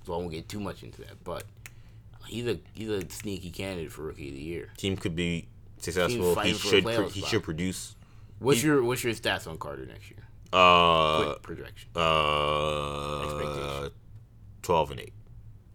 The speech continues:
Speaker 1: That's around. I think I told Henry we were talking about that. I think I told him, like, thirteen and eight.
Speaker 2: Oh, so we were, like, right on that.
Speaker 1: Yeah, I think that, that makes sense.
Speaker 2: If he does that, that's a great rookie year.
Speaker 1: Yeah, that's an all first team guy.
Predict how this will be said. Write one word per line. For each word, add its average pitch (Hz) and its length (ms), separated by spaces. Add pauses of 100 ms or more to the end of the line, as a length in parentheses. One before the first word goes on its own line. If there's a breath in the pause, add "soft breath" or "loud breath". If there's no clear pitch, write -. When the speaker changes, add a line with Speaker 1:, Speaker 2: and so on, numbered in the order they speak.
(160)
Speaker 1:
That's - 180
around. 80 340
I 87 120
think 98 160
I 90 60
told 87 280
Henry 87 200
we 82 100
were 80 100
talking 73 240
about 69 140
that. 76 80
I 78 40
think 80 160
I 73 40
told 76 200
him, 67 60
like, 65 160
thirteen 60 320
and 50 80
eight. - 160 (260)
Speaker 2:
Oh, 98 180
so - 140
we 67 100
were, 69 120
like, 69 160
right 73 180
on 69 140
that. 65 200
Speaker 1:
Yeah, 50 200
I 76 80
think 87 180
that, 82 180
that 80 280
makes 80 260
sense. - 460 (200)
Speaker 2:
If - 80
he 113 80
does 95 200
that, 80 100
that's 73 200
a 65 60
great 64 260
rookie 60 220
year. 64 160
Speaker 1:
Yeah, 104 220
that's 113 180
an 107 60
all 90 180
first 95 280
team 78 200
guy. - 200